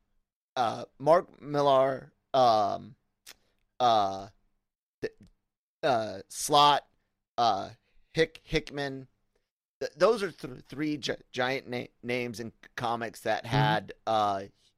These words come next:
Speaker 1: huge im-, impacts in, in Marvel and, you know, in, in Hickman's case, still having,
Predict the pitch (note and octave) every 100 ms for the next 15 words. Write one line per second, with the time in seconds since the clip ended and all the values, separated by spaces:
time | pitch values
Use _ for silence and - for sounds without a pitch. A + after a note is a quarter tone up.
0 | _ - - F#3 G3+ D#3+ - - D3+ -
1 | _ D3 D3 C#3 B2 A2 - B2 - B2+
2 | B2 B2 A#2 A2+ A2+ B2+ B2+ B2+ - -
3 | - - C#3 A2 G#2 G#2+ A2 B2 A2+ A2
4 | A2 A2 _ _ _ C3+ - C#3+ - B2+
5 | - B2 A#2 - C3+ B2+ B2 A2 A2+ A2+